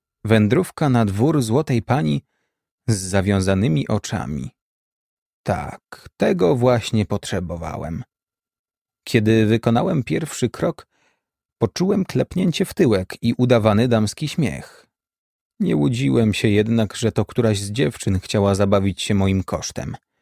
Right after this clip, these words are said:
Błazen miał swoje poczucie humoru. Westchnąłem ciężko. "Proszę pochylić głowę", odezwał się mój przewodnik. "A teraz proszę uważać na schody".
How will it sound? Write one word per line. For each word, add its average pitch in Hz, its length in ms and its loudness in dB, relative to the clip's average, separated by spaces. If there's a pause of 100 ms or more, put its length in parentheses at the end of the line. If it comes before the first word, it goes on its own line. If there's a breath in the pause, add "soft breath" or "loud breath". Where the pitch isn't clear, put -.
(520)
Błazen 127 580 4
miał 117 340 4
swoje 107 400 0
poczucie 104 420 -4
humoru. - 520 -8 (1300)
Westchnąłem 127 640 0
ciężko. - 680 -10 (1500)
"Proszę 147 500 2
pochylić 110 580 2
głowę", 95 640 0 (640)
odezwał 143 480 0
się 123 120 -2
mój 101 180 4
przewodnik. 76 720 -10 (840)
"A 113 260 2
teraz 185 340 0
proszę 165 340 -2
uważać 110 500 2
na 110 100 2
schody". 98 540 -2